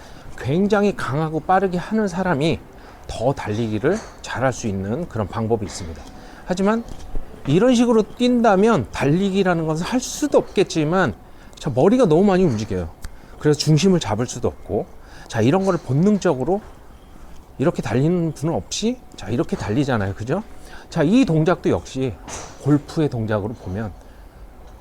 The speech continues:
자, 매우 흡사하죠. 백스윙에서 몸이 교차되면서, 자, 이렇게 백스윙.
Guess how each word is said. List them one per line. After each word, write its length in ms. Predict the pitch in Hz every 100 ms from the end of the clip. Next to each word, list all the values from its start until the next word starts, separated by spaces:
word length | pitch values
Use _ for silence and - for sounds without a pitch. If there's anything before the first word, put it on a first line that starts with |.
| - - - - - - - - - - - - - - - - - - - - - - - - - - - - - - - - - - - - -
자, 220 | - 92 - - 85
매우 380 | 110 143 196 208
흡사하죠. 640 | 190 - 156 107 90 85 - - - - - - - -
백스윙에서 960 | 180 - 180 165 156 135 151 175 214 247 - - - - - -
몸이 520 | 107 120 151 226 247 - -
교차되면서, 880 | - 107 - 139 127 107 98 101 190 226 - - - - -
자, 60 |
이렇게 240 | 135 - 156
백스윙. 360 | 180 - 127